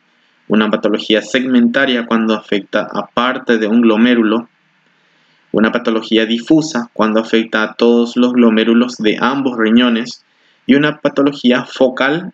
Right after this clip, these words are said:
cuando afecta a una parte de los glomérulos, pero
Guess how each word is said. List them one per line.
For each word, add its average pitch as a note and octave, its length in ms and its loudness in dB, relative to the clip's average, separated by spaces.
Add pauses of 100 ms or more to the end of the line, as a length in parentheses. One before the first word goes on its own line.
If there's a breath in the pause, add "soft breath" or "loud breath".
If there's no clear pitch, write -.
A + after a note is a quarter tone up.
(160)
cuando B2 260 0
afecta A2+ 380 -4
a G2+ 220 -4
una C#3+ 300 0
parte C3+ 500 -2
de G#2 140 0
los G#2+ 260 0
glomérulos, G#2 720 -2 (100)
pero B2 380 0